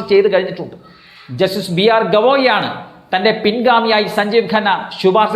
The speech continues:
ചെയ്തു എന്നതാണ് ദേശീയ മാധ്യമങ്ങൾ ഇപ്പോൾ റിപ്പോർട്ട് ചെയ്യുന്നത്. ആരാണ് ബി ആർ ഗവായ് എന്ന് നോക്കിയാൽ ദളിത് വിഭാഗത്തിൽ നിന്നും ചീഫ് ജസ്റ്റിസ് പദവിയിലെത്തുന്ന രണ്ടാമത്തെ വ്യക്തിയാണ്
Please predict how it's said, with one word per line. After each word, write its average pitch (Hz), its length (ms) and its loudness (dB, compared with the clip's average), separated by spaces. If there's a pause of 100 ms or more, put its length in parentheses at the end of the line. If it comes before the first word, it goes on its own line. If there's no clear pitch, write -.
(160)
ചെയ്തു 226 300 2
എന്നതാണ് 214 340 0 (140)
ദേശീയ 220 260 0 (120)
മാധ്യമങ്ങൾ 202 480 0
ഇപ്പോൾ 196 180 0 (380)
റിപ്പോർട്ട് 185 420 2
ചെയ്യുന്നത്. 165 300 -4 (600)
ആരാണ് 196 320 0 (480)
ബി 160 180 0
ആർ 202 160 0
ഗവായ് 208 340 2
എന്ന് 214 200 -2
നോക്കിയാൽ 220 360 2 (140)
ദളിത് 254 320 4
വിഭാഗത്തിൽ 247 460 0
നിന്നും 233 160 -2 (120)
ചീഫ് 247 280 -2
ജസ്റ്റിസ് 247 380 -2
പദവിയിലെത്തുന്ന 247 680 0 (640)
രണ്ടാമത്തെ 208 540 0 (100)
വ്യക്തിയാണ് 185 500 0